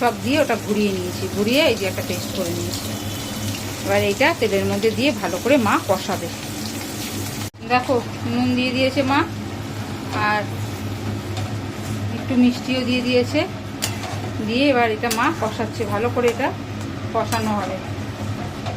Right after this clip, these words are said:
আলু ভাজা হয়ে গেছিলো, তারপর বললাম যে মশলাটা দেবে, মশলাটা মা দিয়ে দিয়েছে। দিয়ে এবার এটা ভালো করে কষিয়ে নেবে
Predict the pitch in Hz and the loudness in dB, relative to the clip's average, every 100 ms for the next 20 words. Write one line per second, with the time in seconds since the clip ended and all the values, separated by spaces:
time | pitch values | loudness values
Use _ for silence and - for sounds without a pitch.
0 | - 208 233 214 208 226 226 233 240 240 | -2 0 2 2 2 2 4 4 4 2
1 | 277 349 - 214 214 208 214 247 247 226 | 4 4 4 0 0 0 2 2 2 -2
2 | 214 208 233 226 226 214 269 403 - - | -2 0 0 0 0 2 2 0 -4 -6
3 | - - - 214 208 202 214 214 208 208 | -6 -6 -6 -2 -2 0 -2 0 0 0
4 | 208 196 196 175 - - - 101 - - | 0 -2 -2 -4 -4 -4 -2 -4 -4 -6
5 | - - - - 208 226 214 214 208 226 | -6 -4 -4 -4 -2 0 2 2 0 0
6 | 208 190 190 202 226 208 214 208 240 226 | -2 0 0 2 0 2 0 0 0 0
7 | 233 254 | 2 2